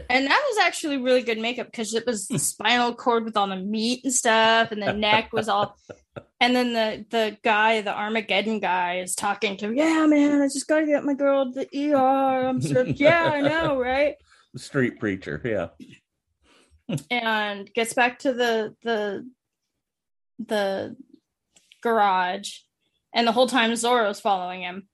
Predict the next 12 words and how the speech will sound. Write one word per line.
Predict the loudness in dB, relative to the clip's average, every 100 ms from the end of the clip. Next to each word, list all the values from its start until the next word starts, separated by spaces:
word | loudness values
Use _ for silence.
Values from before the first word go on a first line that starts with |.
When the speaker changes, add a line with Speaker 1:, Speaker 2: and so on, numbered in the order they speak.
| _ _ -6
Speaker 1:
and | -4
he's | -4
trying | -2 2 6 6
to | 4
do | 2 6
it, | 6 6
and | 2 2
he | 0 0
ends | 2 2 2
up | -2
stapling | -4 -10 -8 0 2 2 0 2 2 2 0
her | -2 -2 -2 -6 -12